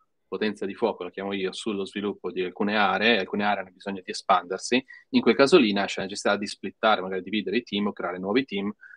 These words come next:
per creare maggiore capability. In questo caso, eh, abbiamo svil-, bisogno di sviluppatori, chiaramente per sviluppare il prodotto, di designer e di P M che guidino fondamentalmente la visione. In questo caso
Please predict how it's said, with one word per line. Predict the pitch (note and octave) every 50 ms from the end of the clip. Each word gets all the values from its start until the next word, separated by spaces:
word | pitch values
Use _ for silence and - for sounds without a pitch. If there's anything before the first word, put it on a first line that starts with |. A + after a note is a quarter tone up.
| _ _ -
per | - G#2 -
creare | - - A2 G2 F2 E2+ F2 E2+ F2+ F2+ E2 - _ _
maggiore | - B2+ A#2 A2+ G#2 - G2 F#2+ F#2+ F#2
capability. | - F#2 - E2+ E2 - - _ _ _
In | - -
questo | - B2 - -
caso, | F#3 F#3 A2 G2 G2+ G2 A2 A#2+ B2 - - - - - - _ _ _ _ _
eh, | - B2+ A2 G#2+ G#2 G2+ - - _ _ _ -
abbiamo | - A#2 B2 A#2+ A#2
svil-, | A2+ - A#2+ A2 G#2+ G#2 -
bisogno | - A#2 - B2+ A2 G#2 F#2+
di | G2+ A2
sviluppatori, | G#2+ - A#2 A2 A#2 G2+ - - G2 - - C3 A#2 G2+
chiaramente | - A2+ G#2 A2 A2 G#2+ F2+ G2
per | F#2+ G2
sviluppare | F#2 G2 G2 F#2+ F#2 G2+ G2
il | F2+
prodotto, | - G#2 A2+ A#2 A2 - G2+
di | F#2+ F#2+
designer | F2+ A#2+ A2 A2 A2 G2 F#2+ F#2+ G2+ A#2+ D3 - _ _ _ _ _ _ _
e | - C#3 C3
di | - A2+
P | - - D3 A2+ F#2+ F#2+
M | G2 G2+ G#2+ G#2+
che | - A2+
guidino | G2 G#2 G2 F#2+ F2+ F#2+ F#2 F#2+ G2
fondamentalmente | - - G2+ F#2+ F#2+ F2+ F2 F2 - F2+ F2+ E2 E2+ E2+ F#2
la | F#2
visione. | F2 F2+ F2 - - - - - _
In | - A2
questo | - A#2 - - D#3
caso | - A#2+ G#2 G#2+ G#2 G#2 A#2 A#2+ B2+